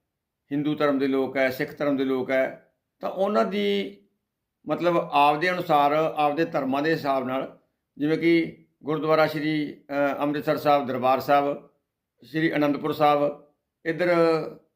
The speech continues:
ਸਾਲਾਸਰ, ਅ, ਧਾਮ, ਖਾਟੂ ਸ਼ਾਮ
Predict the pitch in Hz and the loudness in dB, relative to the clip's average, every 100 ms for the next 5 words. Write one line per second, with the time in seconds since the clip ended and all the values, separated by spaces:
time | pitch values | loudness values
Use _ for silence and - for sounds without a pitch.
0 | _ _ _ - 151 180 165 160 151 - | _ _ _ -4 0 0 2 0 0 -4
1 | 143 147 156 139 127 139 143 - - - | -4 -2 0 0 0 -4 -6 -18 -20 -20
2 | - 143 143 165 156 143 139 | -2 0 2 0 2 2 0